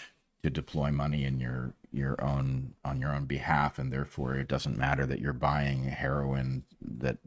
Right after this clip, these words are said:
results in your overdose. It was still a valid economic choice. It wasn't the result of, uh, you know,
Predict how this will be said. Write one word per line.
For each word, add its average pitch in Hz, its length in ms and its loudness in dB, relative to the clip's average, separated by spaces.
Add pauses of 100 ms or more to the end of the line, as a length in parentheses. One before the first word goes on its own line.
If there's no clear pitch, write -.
results 69 460 0
in 69 100 2
your 65 180 -2
overdose. 65 600 -2
It - 60 -4
was - 120 -4
still - 220 -2
a 65 40 -2
valid 67 360 2
economic 65 520 -2
choice. - 440 2
It - 100 -4
wasn't 57 320 -4 (500)
the 69 80 -4
result 65 500 2
of, 62 240 -6 (640)
uh, 62 340 -2 (200)
you 67 120 0
know, 58 200 -4